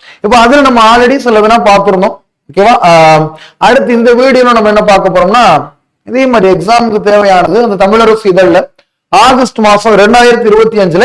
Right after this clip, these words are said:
என்ன வந்திருக்கு, பாதி நம்ம already பார்த்திருக்கோம். அதுல ஃபர்ஸ்ட் மாமன்னன் ராஜேந்திர சோழன் பிறந்த நாள். அந்த மாமன்னன் ராஜேந்திர சோழன் பிறந்த நாளுக்காக ரூபாய் பனிரெண்டு கோடி மதிப்பீட்டில்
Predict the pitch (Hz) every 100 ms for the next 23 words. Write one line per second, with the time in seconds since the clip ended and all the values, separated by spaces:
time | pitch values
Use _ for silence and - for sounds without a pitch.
0 | 254 214 196 165 147 - _ _ - 196
1 | 202 190 190 202 196 190 185 156 - _
2 | _ - _ 220 240 220 226 240 262 -
3 | - _ _ 180 196 247 302 269 240 214
4 | 247 - _ 165 190 233 269 294 262 -
5 | 226 214 196 185 220 233 220 196 - _
6 | - 190 185 185 240 262 247 226 190 202
7 | 247 254 247 220 220 202 180 208 233 220
8 | 196 185 175 196 - _ _ _ _ 247
9 | 269 247 220 - 233 269 302 277 240 262
10 | 254 214 208 220 190 202 202